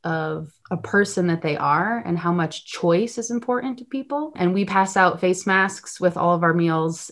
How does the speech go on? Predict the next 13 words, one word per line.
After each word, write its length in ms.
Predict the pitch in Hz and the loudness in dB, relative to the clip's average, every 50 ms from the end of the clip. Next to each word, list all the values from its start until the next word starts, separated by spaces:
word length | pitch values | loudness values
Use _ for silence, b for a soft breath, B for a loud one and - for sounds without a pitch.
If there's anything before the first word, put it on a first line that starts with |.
| - _ - | -10 _ 0
and 640 | 175 165 165 160 156 156 156 151 151 156 156 160 160 - _ | 0 2 2 2 2 0 -2 -2 -2 -2 -4 -4 -6 -10 _
homeless 400 | - - 185 175 175 175 170 - | -4 -2 0 2 2 2 0 -2
kits, 480 | - - 165 160 170 170 - - - - - - | -4 -4 -2 -2 -4 -6 -12 -16 -16 -14 -10 -6
um, 280 | - 165 160 156 160 | -6 -4 -4 -2 -2
but 220 | 160 - - - - | -2 -4 -4 -8 -4
try 180 | - - 196 | 0 2 2
to 60 | 202 196 | 2 4
have 260 | 190 180 170 160 147 | 4 2 2 2 2
different 520 | 185 180 170 185 180 170 165 - - 165 | 0 0 2 2 2 2 2 2 -2 0
variety 380 | - 160 160 156 156 160 156 156 | 2 2 4 4 4 2 0 -2
of 100 | 156 - | -4 -2
food. 460 | - 190 185 165 - - - 170 - - | -2 0 0 0 0 -2 -6 -10 -4 0
And 540 | 180 180 175 175 170 170 165 165 165 165 | 2 2 4 4 4 4 4 4 2 2